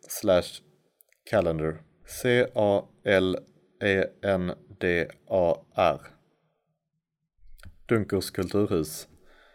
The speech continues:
Rum ett har varierande utbud med fri entré. Man har även olika temavisningar,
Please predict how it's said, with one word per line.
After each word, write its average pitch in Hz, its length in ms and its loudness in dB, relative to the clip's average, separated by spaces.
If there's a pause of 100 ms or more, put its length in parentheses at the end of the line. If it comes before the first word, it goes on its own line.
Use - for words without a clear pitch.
(300)
Rum 101 180 0
ett 131 220 0
har 104 220 4
varierande 98 520 4
utbud 92 500 -2
med 90 140 -4
fri 92 240 2
entré. 85 420 0 (960)
Man 95 160 -2
har 95 80 2
även 98 240 2
olika 104 280 0
temavisningar, 80 920 -2